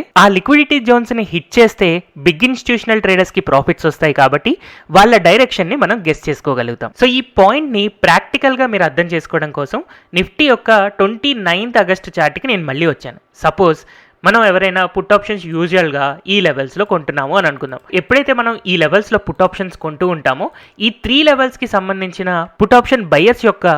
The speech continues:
స్టాప్ లాసెస్ యూజువల్‌గా ఎక్కడ ఉంటాయి అనేది చూద్దాం. So ఫస్ట్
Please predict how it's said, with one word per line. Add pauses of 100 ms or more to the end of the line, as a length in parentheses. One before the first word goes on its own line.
(160)
స్టాప్
లాసెస్ (120)
యూజువల్‌గా
ఎక్కడ
ఉంటాయి
అనేది
చూద్దాం. (120)
So
ఫస్ట్